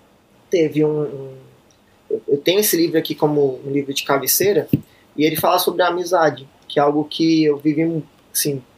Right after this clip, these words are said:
muito ano passado, né, e eu, eu gosto muito de rezar com ele. Fala bem assim: ó, "A amizade é uma experiência muito interessante, porque na amizade há segurança sem pressão. O que não podemos conhecer do outro, deixa, é, deixamos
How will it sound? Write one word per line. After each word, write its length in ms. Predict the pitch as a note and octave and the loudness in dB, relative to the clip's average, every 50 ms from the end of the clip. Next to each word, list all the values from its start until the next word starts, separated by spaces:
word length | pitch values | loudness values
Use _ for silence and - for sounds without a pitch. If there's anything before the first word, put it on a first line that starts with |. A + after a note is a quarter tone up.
| _ _ _ _ _ _ _ _ _ _ _ | _ _ _ _ _ _ _ _ _ _ _
muito 400 | C#3+ D3 D#3 F3+ - - F3+ E3+ | -6 -6 -6 -6 -4 -2 0 2
ano 140 | D#3 D3+ D3 | 2 2 0
passado, 560 | - - C#3 C#3 - - - G#3 G3+ D#3+ D#3 | 0 0 0 0 0 0 2 2 2 2 2
né, 180 | D3+ D#3+ F#3 G#3 | 0 2 2 2
e 60 | F#3 | 2
eu, 180 | E3+ D#3 D3 C#3+ | 2 0 0 0
eu 160 | D3 C#3+ C#3+ | 2 0 2
gosto 280 | C#3+ D3 D3 - - D3+ | 2 2 0 0 -4 -4
muito 160 | D3+ D3+ - | -6 -6 -4
de 100 | D#3+ D#3+ | -2 0
rezar 240 | E3 E3+ D3+ E3 D#3 | 0 2 2 0 0
com 140 | D#3 F#3 F#3 | 0 0 0
ele. 140 | D3+ C#3 - _ _ - - - - - _ _ _ | 0 0 -2 _ _ -20 -20 -20 -20 -20 _ _ _
Fala 140 | E3+ F3 | 0 2
bem 80 | F3 G3 | 2 2
assim: 160 | G3 - F#3 | 0 2 0
ó, 40 | D3 | 0
"A 120 | - E3 | 2 2
amizade 500 | F3 F#3+ G3+ G3 D#3 F3 F#3 G3+ G#3 G3+ | 0 2 0 0 2 2 2 2 2 2
é 40 | G#3 | 0
uma 60 | G3 | 0
experiência 460 | G3 - - - F#3 F3+ F#3 - - E3 | 0 -4 0 0 0 0 0 -2 -2 -4
muito 220 | D#3+ E3+ F#3+ F#3+ | -2 -2 -2 0
interessante, 680 | - G#3 F#3+ G3 F#3+ - - D3+ C3 B2+ - - - - | 0 0 0 0 -2 -2 -2 -4 -4 -4 -8 -14 -14 -12
porque 180 | - - - E3 | -12 -2 -2 0
na 120 | D#3+ E3 | 2 2
amizade 500 | E3 E3 D#3+ D3 D#3 E3 E3 E3 - - - | 0 0 -2 0 2 2 2 2 -2 -4 0
há 160 | D3+ D#3+ D#3+ | 0 2 2
segurança 800 | - - - G#3+ G3+ G3+ - G#3 G#3 G3 F3+ F#3 F#3 - - - | 2 -2 0 0 -2 0 2 0 0 2 2 -2 -4 -4 -6 -4
sem 160 | - G3 F3+ | -4 -4 -4
pressão. 540 | - - G#3 G#3 - - - C#3+ C3+ C3 - _ _ _ _ _ _ _ _ _ _ _ _ _ | -2 -2 -2 -2 -2 -2 -2 -2 -4 -4 -8 _ _ _ _ _ _ _ _ _ _ _ _ _
O 80 | D3+ | -2
que 100 | D3 - | 0 2
não 140 | E3+ F3+ G3 | 2 2 2
podemos 480 | F#3+ - G3+ F3+ F#3 F3+ F3 F3 E3 - | 2 2 2 2 2 0 2 0 -2 -2
conhecer 480 | - F3+ E3+ E3 D#3+ - - D#3+ D#3 | 0 2 2 2 2 2 2 2 2
do 160 | D3 C#3 D#3 D3+ | 2 2 2 4
outro, 420 | D3 D3+ E3 F#3 G3+ - G#3 F#3+ | 4 4 2 2 0 -2 -4 -4
deixa, 500 | F3+ F3+ F3 E3+ - - - E3 D#3 - - | -2 -2 0 0 0 2 2 0 0 2 0
é, 280 | D3+ D3 C#3+ C3+ C3 | 2 2 2 2 2
deixamos 600 | - D3 D#3 - - E3+ E3 D#3+ D#3+ D#3+ - - | 0 0 0 2 2 2 2 2 0 -2 -2 -4